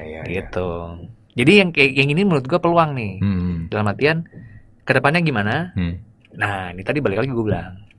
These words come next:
Speaker 2: belum ada yang bisa klaim sebagai thought leadership di E V two wheels. Nah, gue sih berharap
Speaker 1: Hmm.
Speaker 2: dengan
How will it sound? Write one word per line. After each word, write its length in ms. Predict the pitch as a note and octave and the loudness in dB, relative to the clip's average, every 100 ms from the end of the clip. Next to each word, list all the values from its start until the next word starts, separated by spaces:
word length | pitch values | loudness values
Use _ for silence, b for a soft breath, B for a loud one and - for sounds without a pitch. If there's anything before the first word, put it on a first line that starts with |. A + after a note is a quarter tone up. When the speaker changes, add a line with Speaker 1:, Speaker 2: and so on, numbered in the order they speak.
| _ - | _ -6
Speaker 2:
belum 220 | F#2 F#2 | -4 -4
ada 200 | F#2 F#2+ | -4 -4
yang 560 | G2 F#2+ F2+ F2+ F2 F2+ - _ _ _ | -4 -6 -8 -12 -14 -16 -20 _ _ _
bisa 400 | - G2 - G2+ | -10 -8 -6 -6
klaim 320 | G#2 C#3+ C#3 | -4 -4 -4
sebagai 320 | B2+ - F#2+ G2+ | -4 -10 -10 -10
thought 200 | - G2 | -10 -12
leadership 480 | G2 F#2+ - A2+ G#2 | -10 -8 -8 -8 -8
di 320 | G2 G#2 A2+ - b b b b b b | -10 -8 -8 -12 b b b b b b
E 160 | - G2+ | -10 -8
V 80 | A2 A2+ A2+ - | -6 -8 -10 -10
two 160 | G2 | -8
wheels. 560 | F#2 E2 E2+ F2+ - - - | -6 -6 -10 -14 -18 -20 -18
Nah, 160 | - | -16
gue 160 | F2 F#2+ | -12 -8
sih 80 | A2 | -4
berharap 560 | A#2+ F#2 F2 C#3 C#3+ | -2 -4 2 2 2
Speaker 1:
Hmm. 320 | - F#2 F2+ F2+ | 0 -2 -2 -6
Speaker 2:
dengan 480 | - G2 F#2 F#2+ | -10 -14 -14 -14